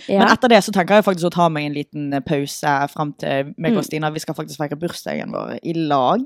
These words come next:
Speaker 1: Ja, det skal vi.
Speaker 2: senere. Eh, men frem til det tenker jeg egentlig å være ganske, nei, faen! frem til pås-, det er påske imellom der også.
Speaker 1: Ja, det er det også.
Speaker 2: Så blir det ikke en måned edru på meg, men jeg tenker
Speaker 1: Nei, jeg tenker at du bare skal slutte å si en måned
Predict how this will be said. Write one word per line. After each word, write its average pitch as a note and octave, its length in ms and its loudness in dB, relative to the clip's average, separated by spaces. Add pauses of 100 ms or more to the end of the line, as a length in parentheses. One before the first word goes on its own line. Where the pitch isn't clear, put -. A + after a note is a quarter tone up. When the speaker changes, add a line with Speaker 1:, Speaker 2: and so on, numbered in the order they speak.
(200)
Speaker 1:
Ja, F#3 360 -2
det D#4 120 -6
skal - 240 0
vi. D3+ 300 6
Speaker 2:
senere. G3 500 6
Eh, F#3+ 380 4
men F#3+ 160 2
frem F#3 240 -2
til F3 100 -2
det E3 220 4
tenker D#3+ 340 -2
jeg D#3+ 40 0 (200)
egentlig D#3+ 180 -4
å C#3+ 220 0
være C#3+ 400 -2
ganske, C3+ 520 -8
nei, F#3+ 160 4
faen! D#3+ 500 0 (160)
frem G3+ 280 2
til F3 100 -6
pås-, E3+ 280 0
det G3+ 140 -4
er - 60 -20
påske F3 420 0
imellom D3 280 0
der C#3 100 -2
også. D3+ 240 -2
Speaker 1:
Ja, A3+ 100 -4
det G#3 200 -4
er - 40 -8
det F3+ 80 -8
også. F3+ 240 -6
Speaker 2:
Så F#3 60 -4
blir G3+ 100 4
det F3+ 120 2
ikke D#3+ 100 2
en D3 100 -2
måned D3 440 0
edru D3 260 2
på - 80 -12
meg, D3+ 260 -2
men D3+ 140 0
jeg D3+ 100 0
tenker - 220 -2
Speaker 1:
Nei, D3 200 4
jeg A#3+ 120 0
tenker C4+ 240 0
at C#4 80 2
du C#4 80 0
bare A#3 180 4
skal A3 140 -4
slutte - 340 -2
å G3 80 4
si F#3 260 0
en F3 120 4
måned F3+ 240 8